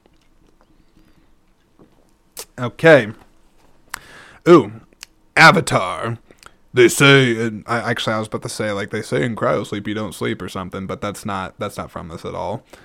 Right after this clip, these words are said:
Um, Avatar, I rewatched this, actually, probably, I don't know, like, a month ago. I love Avatar.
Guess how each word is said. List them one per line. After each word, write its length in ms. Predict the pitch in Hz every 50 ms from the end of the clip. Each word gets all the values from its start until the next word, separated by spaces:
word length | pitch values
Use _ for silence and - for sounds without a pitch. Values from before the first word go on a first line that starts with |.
| _ _ _ _ _ _
Um, 580 | - - 107 107 110 110 110 110 110 110 107 - _ _ _ -
Avatar, 520 | 147 190 226 214 - 240 247 247 247 240 - - _ _ _ _ _ _ _ _ _ _ _ _ _ _ -
I 60 | 123
rewatched 540 | 131 147 175 196 185 180 190 202 185 - -
this, 260 | - 123 117 - -
actually, 800 | 123 120 120 - - - 120 120 120 120 120 120 123 120 120 117
probably, 840 | - - _ - - 131 139 147 143 147 147 151 151 147 147 147 143
I 80 | 139 143
don't 100 | 139 127
know, 60 | 120
like, 120 | 110 101
a 40 | 107
month 280 | 107 107 120 143 156 -
ago. 340 | 185 208 196 202 214 214 - - - - - - - - - - - _ _ _ _ _ _ _ _ _ _ _ _ _ _
I 120 | 160 185
love 220 | 214 214 214 208 185
Avatar. 600 | 165 143 120 117 - - 120 98 87 98 110